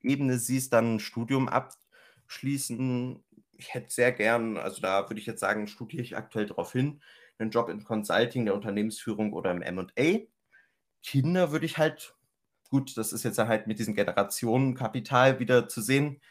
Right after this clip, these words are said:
dann müssen Kinder ja <laughs> sozusagen auch irgendwo her, damit das einen Sinn macht, aber es wäre auch schon ganz schön, eben etwas der Welt zu hinterlassen.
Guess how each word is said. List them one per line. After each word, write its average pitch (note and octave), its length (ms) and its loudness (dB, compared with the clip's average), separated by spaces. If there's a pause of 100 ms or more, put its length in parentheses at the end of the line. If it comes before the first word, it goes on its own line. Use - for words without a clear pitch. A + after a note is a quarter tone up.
(280)
dann G#2+ 480 -2
müssen D#3+ 600 0 (100)
Kinder E3 240 4
ja D3+ 200 6
<laughs> - 0 -
sozusagen D3 640 4
auch C#3 120 0
irgendwo D3 220 -2
her, B2+ 120 8
damit A#2 320 -2
das A2 120 -6
einen G#2 80 -2
Sinn B2+ 160 0
macht, D#3 220 0
aber A#2 140 2
es A2+ 120 0
wäre A2 120 8
auch A2+ 100 2
schon - 160 -12
ganz G#2 240 -4
schön, G#2+ 280 -4
eben G#2 480 -2 (260)
etwas A2 460 0
der G2+ 180 2
Welt B2 220 2
zu B2+ 100 -4
hinterlassen. B2 800 0